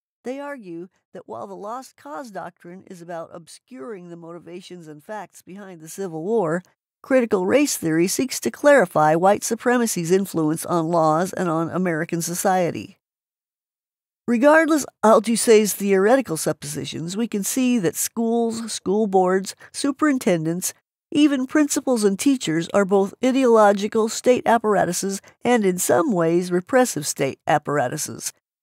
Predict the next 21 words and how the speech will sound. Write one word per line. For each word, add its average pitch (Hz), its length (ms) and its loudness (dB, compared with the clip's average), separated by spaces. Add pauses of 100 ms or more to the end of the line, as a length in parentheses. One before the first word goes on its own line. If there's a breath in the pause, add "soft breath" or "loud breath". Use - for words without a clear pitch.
(320)
As 190 200 0
a 175 40 -2
result, 220 460 2
they 226 160 2
face 240 340 2
questions 196 580 0
about 175 340 2
how 233 260 4
to 233 140 -4
teach - 440 -6
not 180 220 0
only 202 260 0
critical 170 460 -2
race 285 300 0
theory, 156 360 -4
but 202 220 -2
indeed 208 580 -2
American 202 420 -4
history 190 480 -2
in 185 120 -2
general. 196 500 0